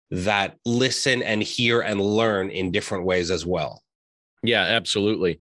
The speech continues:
Speaker 2: And again, I think it's a, a good use of, of our creative time and creative energies to be able to take content like that and repurpose it. Otherwise,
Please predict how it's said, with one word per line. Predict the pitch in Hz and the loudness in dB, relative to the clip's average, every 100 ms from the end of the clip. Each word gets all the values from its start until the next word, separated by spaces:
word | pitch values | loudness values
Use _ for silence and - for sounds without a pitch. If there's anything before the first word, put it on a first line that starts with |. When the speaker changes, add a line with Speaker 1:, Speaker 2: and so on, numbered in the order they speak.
| _ | _
Speaker 2:
And | 127 | 0
again, | 113 120 127 | 2 2 4
I | 117 | 2
think | 131 127 | 2 0
it's | 117 - | 0 0
a, | 110 117 | -2 0
a | 107 | -2
good | 90 127 117 | 0 -2 0
use | 123 123 - | 0 2 2
of, | 98 87 - | 0 -2 -4
of | 107 92 | -2 2
our | 95 | 0
creative | 92 - 110 110 107 98 87 - - | 0 0 2 4 2 0 -4 -14 -10
time | - 131 113 85 76 78 | -4 0 2 0 0 0
and | 98 90 82 | 0 0 0
creative | 120 110 101 85 | 0 2 2 0
energies | 120 120 107 87 85 82 85 | 0 0 0 -2 -2 0 -2
to | - | -2
be | 92 98 | -2 2
able | 90 95 | 2 0
to | 87 | -4
take | - 107 - | -2 -2 -2
content | 110 104 - 101 | -2 -2 -2 -4
like | 87 85 - | -2 -2 0
that | 87 67 | 0 -2
and | 87 | -2
repurpose | 101 - 101 - 90 85 | -2 0 -4 -2 -2 0
it. | 82 _ _ _ | -2 _ _ _
Otherwise, | 143 156 135 110 101 101 98 | 0 2 2 4 4 2 0